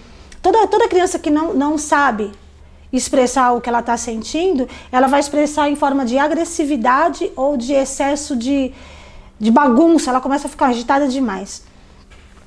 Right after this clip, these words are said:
E aquela mãe fica nervosa pra quando o marido chegar em casa, ficar nervosa. Olha o efeito dominó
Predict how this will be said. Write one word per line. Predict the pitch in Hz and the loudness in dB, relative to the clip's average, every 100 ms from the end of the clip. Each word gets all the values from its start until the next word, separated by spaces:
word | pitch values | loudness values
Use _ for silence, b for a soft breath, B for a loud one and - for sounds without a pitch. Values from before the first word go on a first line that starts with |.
| - 262 | -4 2
E | 277 | 2
aquela | 285 359 392 349 | 2 2 4 4
mãe | 302 359 | 4 2
fica | 339 294 | 0 0
nervosa | 285 269 240 302 359 359 | 2 2 2 2 2 0
pra | - 285 | -2 -2
quando | 302 294 | 0 0
o | |
marido | 277 294 302 | 0 0 -2
chegar | 330 262 269 | -2 0 0
em | 262 | 0
casa, | - 294 330 | 0 0 0
ficar | 320 311 320 | -6 -6 -4
nervosa. | 311 240 302 - | -4 -2 -2 -2
Olha | 294 392 | -2 0
o | 440 | -2
efeito | 427 370 - | -4 -6 -6
dominó | 262 311 302 254 190 | -4 -2 -2 -4 -6